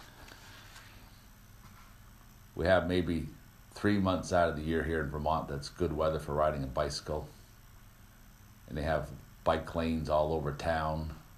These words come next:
A lot of people can't park in front of their house now because of the bicycle lanes. Not a good situation, folks.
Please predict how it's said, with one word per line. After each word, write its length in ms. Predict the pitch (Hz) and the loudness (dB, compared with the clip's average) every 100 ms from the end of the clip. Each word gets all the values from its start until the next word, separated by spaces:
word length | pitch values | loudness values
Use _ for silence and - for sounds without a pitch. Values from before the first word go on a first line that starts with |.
| - - - - - - | -20 -20 -20 -20 -20 -4
A 60 | - | 6
lot 140 | 87 | 6
of 80 | 85 | 6
people 260 | 92 87 73 | 0 -2 -4
can't 340 | - 82 80 | -2 -2 -2
park 300 | - 82 76 | 2 2 2
in 100 | 76 | -2
front 220 | 71 82 76 | -2 0 0
of 60 | |
their 120 | 69 | 0
house 360 | - 78 80 - | 0 0 0 -2
now 200 | 76 73 | -2 -2
because 340 | 71 71 78 | -2 -4 -4
of 80 | 69 | -2
the 80 | 71 | -4
bicycle 480 | - 76 73 - 76 | 0 0 0 -4 -2
lanes. 580 | 73 73 73 76 76 - - - - - - - - - - - - - - - - - - - - - - - | -2 -2 -4 -6 -8 -12 -18 -20 -20 -20 -20 -20 -20 -20 -20 -20 -20 -20 -20 -20 -20 -20 -20 -20 -20 -20 -20 -8
Not 220 | 76 78 | -2 -2
a 80 | 71 | 0
good 180 | 80 71 | -2 -2
situation, 720 | - 71 - 76 71 69 64 | -2 -4 -2 -2 -2 -4 -8
folks. 520 | - 69 - - - | -2 -2 -4 -10 -12